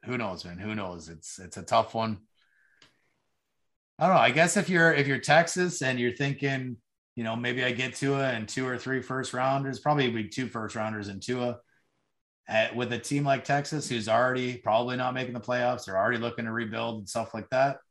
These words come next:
Those two first round picks are, uh, looking pretty, pretty tasty, I would think. And then likewise for, for the Dolphins to get better at quarterback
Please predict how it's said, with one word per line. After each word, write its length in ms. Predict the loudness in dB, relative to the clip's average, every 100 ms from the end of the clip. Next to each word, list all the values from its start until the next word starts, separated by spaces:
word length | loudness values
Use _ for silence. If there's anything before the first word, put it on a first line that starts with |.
| _ _ _ _ -10
Those 200 | -8 -6
two 120 | -6
first 300 | -4 -4 -2
round 240 | 0 -2 -2
picks 320 | -6 -6 -8
are, 300 | -8 -6 -6
uh, 100 | -6
looking 320 | -8 -10 -12
pretty, 460 | -8 -8 -6 -8 -8
pretty 180 | -8 -6
tasty, 460 | -4 -4 -6 -10
I 60 | -12
would 220 | -14 -12
think. 240 | -12 -12 -18 _ _ _ _ _ -12
And 160 | -10
then 200 | -10 -6
likewise 500 | -4 -4 -4 -4 -4
for, 540 | -8 -6 -6 -6 -8 -12 _ _ _ _ _ _ _ _ _ _ _ _ _ -10
for 100 | -8
the 80 | 2
Dolphins 480 | 4 4 2 -4 -4
to 80 |
get 200 | -4 0
better 260 | 4 4 6
at 200 | 4 2
quarterback 640 | -2 -2 2 4 4 2